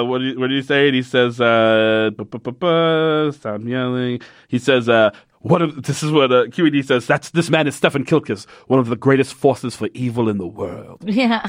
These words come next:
Speaker 2: <laughs>
Speaker 1: That, no, he's a terrorist for hire. He's a lot of things.
Speaker 2: Yeah.
Speaker 1: Don't make him sound so fucking esoteric when you
Speaker 2: Yeah.
Speaker 1: describe it to me.
Speaker 2: <laughs> He does shit for money.
Speaker 1: Yeah, yeah, yeah.
Speaker 2: <laughs>
Speaker 1: Um, ba-, so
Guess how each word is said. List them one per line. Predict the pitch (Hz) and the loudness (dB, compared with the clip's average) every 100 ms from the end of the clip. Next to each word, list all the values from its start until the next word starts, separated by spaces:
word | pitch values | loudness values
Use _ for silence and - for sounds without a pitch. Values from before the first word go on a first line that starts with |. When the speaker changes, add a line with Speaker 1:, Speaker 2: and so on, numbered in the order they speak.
| - | -10
Speaker 2:
<laughs> | 220 190 | -8 -2
Speaker 1:
That, | 175 180 | -2 0
no, | 180 170 | 0 0
he's | 151 156 | 0 0
a | 160 | 0
terrorist | 135 - 131 139 143 | 0 -6 -2 0 0
for | - | -2
hire. | 202 208 202 196 185 - | 2 2 2 -2 -4 -4
He's | 330 | -2
a | 320 | 4
lot | 311 294 | 4 4
of | 170 | 0
things. | 208 180 127 123 | 0 0 0 -2
Speaker 2:
Yeah. | 254 226 | 2 4
Speaker 1:
Don't | 262 | 4
make | 294 285 | 2 0
him | 220 | 0
sound | 226 220 | 2 2
so | 214 180 | 0 -2
fucking | 196 190 165 - | -2 -2 -4 -4
esoteric | 156 - 151 - 156 147 | -4 -2 -2 0 0 2
when | 247 | 2
you | |
Speaker 2:
Yeah. | 254 226 | 4 2
Speaker 1:
describe | 147 214 - 262 | -2 0 0 0
it | 208 | -2
to | 254 | -4
me. | 254 | -2
Speaker 2:
<laughs> | |
He | 285 | -2
does | 262 277 285 | 0 0 -2
shit | - 277 | -4 -4
for | - 254 | 0 0
money. | 220 202 208 180 | 2 -2 -4 -4
Speaker 1:
Yeah, | 143 165 160 | 0 2 4
yeah, | 160 156 156 139 117 254 226 | 4 2 2 0 -4 -8 -10
yeah. | 233 _ | -14 _
Speaker 2:
<laughs> | |
Speaker 1:
Um, | 139 131 123 117 110 101 117 127 - _ _ _ - 127 - | 0 2 2 0 -4 -8 -18 -20 -20 _ _ _ -20 -6 0
ba-, | 196 202 | 0 0
so | 165 190 170 156 147 | 0 2 4 2 -2